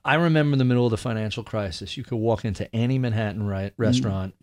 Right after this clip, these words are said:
Speaker 1: no reservation,
Speaker 2: Yeah.
Speaker 1: best seat in the house. It didn't matter. It was empty.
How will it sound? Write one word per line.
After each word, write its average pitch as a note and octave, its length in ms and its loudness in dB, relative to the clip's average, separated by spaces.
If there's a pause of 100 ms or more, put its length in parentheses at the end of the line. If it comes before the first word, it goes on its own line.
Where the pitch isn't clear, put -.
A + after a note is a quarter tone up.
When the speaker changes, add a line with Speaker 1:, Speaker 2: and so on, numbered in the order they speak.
(120)
Speaker 1:
no C3+ 220 4
reservation, A2+ 800 2 (100)
Speaker 2:
Yeah. B2+ 180 -2 (560)
Speaker 1:
best C#3+ 240 6
seat C3+ 180 0
in C3 60 -6
the A#2+ 100 0
house. G#2+ 280 0
It G#2 60 -6
didn't G#2 220 -2
matter. F#2 240 -4
It E2 80 -10
was F#2+ 200 -6
empty. A2 480 -2